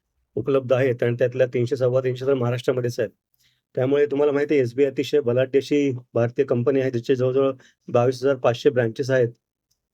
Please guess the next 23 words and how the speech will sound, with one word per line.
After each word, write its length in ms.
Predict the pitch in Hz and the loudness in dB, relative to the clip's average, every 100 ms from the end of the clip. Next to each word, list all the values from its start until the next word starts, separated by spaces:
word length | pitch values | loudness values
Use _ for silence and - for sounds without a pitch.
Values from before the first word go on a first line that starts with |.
| _ | _
बावीस 220 | 113 127 131 | 0 0 0
हजार 160 | 139 | -2
पाचशे, 340 | 135 123 - 151 | 0 -2 -2 -4
पाचशे 360 | - 120 151 | -2 0 0
ब्रांचेस, 600 | 123 123 123 147 117 - 117 | 0 0 0 -2 -2 -6 0
बावीस 280 | 113 123 | 0 0
हजार 120 | 131 131 | -2 0
पाचशे 300 | 131 120 135 | -2 0 0
ब्रांचेस 400 | 123 120 135 131 | 0 0 0 0
आणि 280 | 131 139 147 _ _ _ _ _ - | 0 0 -2 _ _ _ _ _ -2
जवळजवळ 340 | 127 127 135 135 | 0 2 2 0
चार 320 | 135 131 131 | 0 0 2
लाख, 460 | 135 139 - - _ _ _ _ _ _ _ _ _ _ _ _ _ _ _ - | 0 0 -6 -20 _ _ _ _ _ _ _ _ _ _ _ _ _ _ _ -6
बावीस 280 | 160 131 123 | -2 0 0
हजार 140 | 135 | 0
पाचशे 460 | 135 123 139 135 143 - - | 0 0 2 2 2 -2 -4
ब्रा-, 160 | 127 | -2
ब्रांचेस 600 | 120 127 127 151 127 123 | 0 -2 0 -2 -2 -2
आणि 220 | 139 123 123 | 0 0 0
जवळजवळ 340 | 127 127 131 | 0 0 -2
चार 240 | 113 131 | 0 0
लाख 100 | 135 | 0
एक्क्याण्णव, 580 | 131 123 135 131 135 123 | -2 -2 -2 0 -2 -4